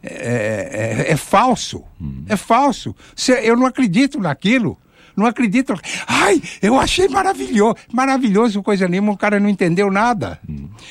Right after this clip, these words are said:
Speaker 1: Eu me lembro até daquela história da Aracide Almeida, que ela, <laughs> ela falava na lata.
Speaker 2: Na
Speaker 1: o
Speaker 2: lata, ela
Speaker 1: que ela,
Speaker 2: gongava.
Speaker 1: e ela dizia o que ela pensava.
Speaker 2: Sim.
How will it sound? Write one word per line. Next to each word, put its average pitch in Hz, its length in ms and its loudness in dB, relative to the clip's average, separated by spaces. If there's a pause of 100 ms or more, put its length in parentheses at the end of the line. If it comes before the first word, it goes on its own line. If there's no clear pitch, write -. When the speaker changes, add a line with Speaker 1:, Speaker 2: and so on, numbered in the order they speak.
(140)
Speaker 1:
Eu 226 140 2
me 208 80 4
lembro 151 300 4
até 156 360 -2 (640)
daquela 117 440 -2
história 117 360 -2
da 120 120 -2
Aracide 113 460 -2
Almeida, 113 420 2 (100)
que - 120 0
ela, - 240 0 (200)
<laughs> - 0 - (300)
ela 247 200 6
falava 240 400 2
na 254 140 -2
lata. 180 500 0
Speaker 2:
Na 92 80 -2
Speaker 1:
o 98 40 -2
Speaker 2:
lata, 95 200 2
ela 87 180 2
Speaker 1:
que 85 60 0
ela, 104 140 4
Speaker 2:
gongava. 101 840 2
Speaker 1:
e 160 120 0
ela 233 220 2 (280)
dizia 180 420 0
o 247 40 0
que - 100 -4
ela 254 140 0
pensava. 233 600 0
Speaker 2:
Sim. 143 120 -6